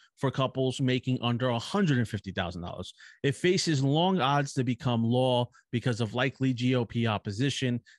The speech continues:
and tepid support for, from Democrats. Um, three House Democrats introduced a bill last week to provide Americans with monthly direct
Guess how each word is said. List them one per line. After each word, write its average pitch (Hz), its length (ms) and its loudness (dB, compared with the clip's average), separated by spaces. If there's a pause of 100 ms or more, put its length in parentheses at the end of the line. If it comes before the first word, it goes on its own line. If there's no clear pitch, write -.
and 113 120 -2
tepid 127 400 -2
support 113 400 -4
for, 110 200 -6 (160)
from 110 180 0
Democrats. 123 640 -2 (640)
Um, 101 680 0 (1000)
three 180 260 2
House 170 240 2
Democrats 151 400 0
introduced 139 420 0
a 131 40 0
bill 156 240 2
last 147 300 2
week 147 160 0
to 127 80 -4
provide 117 280 0
Americans 113 500 0
with 107 200 -2
monthly 107 260 -2
direct 104 340 -2